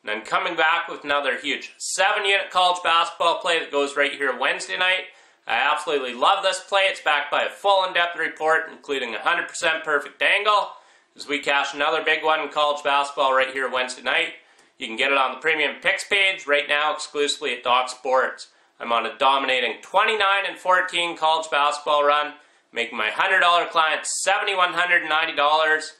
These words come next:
including a nine and two college basketball run, my last eleven plays. Make sure you get this monster play for Wednesday as we cash another big one in college basketball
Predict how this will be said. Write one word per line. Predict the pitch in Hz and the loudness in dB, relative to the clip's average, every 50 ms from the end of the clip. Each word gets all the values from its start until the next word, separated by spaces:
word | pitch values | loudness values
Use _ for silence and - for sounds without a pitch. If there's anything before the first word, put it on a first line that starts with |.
| _ _ _ _ _ _ - | _ _ _ _ _ _ -12
including | 120 113 - - 156 143 131 131 127 | -12 -12 -4 0 0 0 0 0 -2
a | 120 113 | -4 -2
nine | 117 143 165 190 196 196 196 | 0 2 2 2 2 2 0
and | 190 175 - | -2 -4 -6
two | 185 185 185 180 | -2 -2 -2 0
college | 180 170 170 165 165 160 - - | 0 0 2 2 2 0 -2 -2
basketball | 156 151 151 156 156 - - - 151 147 143 | 0 2 2 2 0 -2 -2 0 0 2 4
run, | 147 147 147 151 147 147 143 139 | 4 2 2 2 -2 -8 -8 -6
my | 131 123 | -4 -2
last | 120 117 120 123 123 - - | 2 2 2 2 2 -2 -4
eleven | 127 123 127 131 127 127 120 - | -2 0 2 2 2 0 -8 -8
plays. | - 127 123 120 113 98 92 - - - _ _ _ _ _ _ _ _ - | -4 0 0 2 0 0 -4 -8 -12 -16 _ _ _ _ _ _ _ _ -6
Make | 117 110 - | -4 -4 -2
sure | - 143 | -2 -2
you | 139 131 | 0 2
get | 139 143 143 147 | 2 0 0 -2
this | 139 - - | -4 -2 2
monster | 147 147 151 143 - - 139 | 2 2 2 0 -4 -6 -8
play | - - 160 160 160 160 | -4 -2 0 0 0 0
for | - 147 | -2 -4
Wednesday | 139 147 165 175 175 175 - 185 175 | -2 0 0 0 -2 -2 -2 -2 -2
as | 156 - | -2 -4
we | 131 135 123 | -6 -8 -6
cash | - 143 - - - - - | -4 -2 -2 0 -2 -2 -2
another | 143 139 151 151 143 143 | -2 -2 -2 -2 0 0
big | 156 156 151 160 | 0 0 2 2
one | 156 156 151 | 2 2 0
in | 143 143 | -2 -2
college | - 147 147 147 143 - - | 0 2 2 2 0 0 0
basketball | 151 147 156 156 156 - - 165 165 160 160 160 - - | 2 2 2 2 0 -2 0 2 2 2 2 2 -2 -8